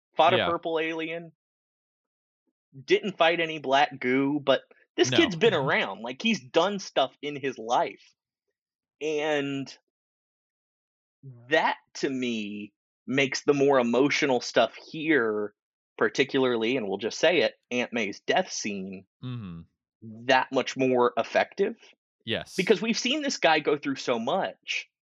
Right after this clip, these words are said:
Speaker 1: and now he's having to deal with this really human, intimate, kinda devastating moment.
Speaker 2: Yeah.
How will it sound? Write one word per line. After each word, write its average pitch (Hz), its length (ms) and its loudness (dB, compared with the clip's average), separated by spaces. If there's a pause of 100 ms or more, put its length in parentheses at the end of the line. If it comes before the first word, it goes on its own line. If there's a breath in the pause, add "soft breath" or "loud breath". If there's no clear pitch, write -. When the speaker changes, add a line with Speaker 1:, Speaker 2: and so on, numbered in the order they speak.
(280)
Speaker 1:
and 151 160 -2
now 160 180 -2
he's 170 220 -4
having 147 280 0
to 139 80 -2
deal 135 300 0
with 135 160 -2
this 131 180 -6
really 123 460 -2 (140)
human, 120 680 0 (380)
intimate, 127 960 0 (440)
kinda 131 240 2
devastating 123 920 2
moment. 107 600 -6 (420)
Speaker 2:
Yeah. 80 300 -8